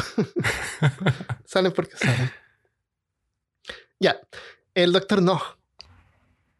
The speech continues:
Entonces hay que acordarse acá que las prácticas de experimentar en cuerpos de difuntos, de difuntos no reclamados no era del todo como legal.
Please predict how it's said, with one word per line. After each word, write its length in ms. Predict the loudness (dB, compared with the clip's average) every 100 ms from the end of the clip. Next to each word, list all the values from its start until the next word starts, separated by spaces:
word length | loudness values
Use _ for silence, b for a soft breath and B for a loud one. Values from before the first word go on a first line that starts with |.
| _ _
Entonces 400 | -2 0 4 4
hay 120 | 4 2
que 100 | 4
acordarse 480 | 2 4 2 2
acá 300 | 2 4 2 0 0
que 360 | 2 2 -2 _ _ _ _ _ _
las 200 | 0 0
prácticas 480 | 2 0 2 2 2
de 60 | 2
experimentar 500 | 2 2 2 2 0
en 80 | 2
cuerpos 340 | -2 0 2
de 100 | 2
difuntos, 720 | 2 0 0 2 0 -2 -8 -10
de 200 | 0 2
difuntos 380 | 2 0 0 2
no 140 | 2
reclamados 800 | 2 2 2 4 2 0 -6 -14 b b b b _
no 180 | 2 4
era 360 | 4 4 6
del 220 | 4 2 2
todo 340 | 4 4 4
como 200 | 4 4
legal. 600 | 4 4 4 4 2 -4